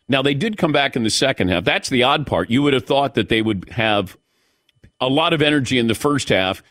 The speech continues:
no energy in the second half if you're gonna play the back, back-to-back and a overtime game.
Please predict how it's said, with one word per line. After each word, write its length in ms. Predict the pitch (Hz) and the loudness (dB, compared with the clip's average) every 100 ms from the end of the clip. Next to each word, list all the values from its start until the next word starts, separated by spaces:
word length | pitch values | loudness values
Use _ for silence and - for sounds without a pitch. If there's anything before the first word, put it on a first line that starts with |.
| _ | _
no 300 | 113 143 160 | 0 2 4
energy 360 | 135 127 107 110 | 2 0 0 0
in 60 | |
the 80 | 95 | 2
second 380 | 98 143 127 92 | 2 0 0 0
half 320 | 90 80 78 | 0 -2 -2
if 120 | 90 | -2
you're 120 | 101 98 | -2 -2
gonna 100 | 95 | -2
play 240 | - 95 | -2 0
the 80 | 85 | 0
back, 380 | 85 90 92 - - | 0 -2 -4 -10 -8
back-to-back 580 | 92 87 - 85 69 - _ - | -4 -4 -2 -2 -2 -6 _ -4
and 240 | 139 139 | -2 0
a 300 | 120 113 90 | 0 -2 -2
overtime 580 | - 127 104 - 98 85 | -2 -2 -2 -2 0 0
game. 300 | 85 78 62 | 0 -2 -4